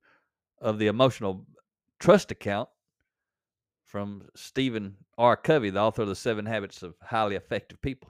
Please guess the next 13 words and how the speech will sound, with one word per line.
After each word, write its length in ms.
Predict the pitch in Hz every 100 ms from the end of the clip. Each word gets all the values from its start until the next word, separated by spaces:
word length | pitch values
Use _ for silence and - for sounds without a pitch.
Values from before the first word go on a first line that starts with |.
| _
And 120 | 131
I've 120 | 160
seen 180 | - 147
a 60 | 127
lot 160 | 131
of 60 | 127
other 120 | 127
people, 280 | 110 110 95
John 320 | 95 113 117
Maxwell 440 | 107 113 - 110 101
and 120 | 101
others. 320 | 110 104 - _ _ _ _ _ _ _
It, 160 | -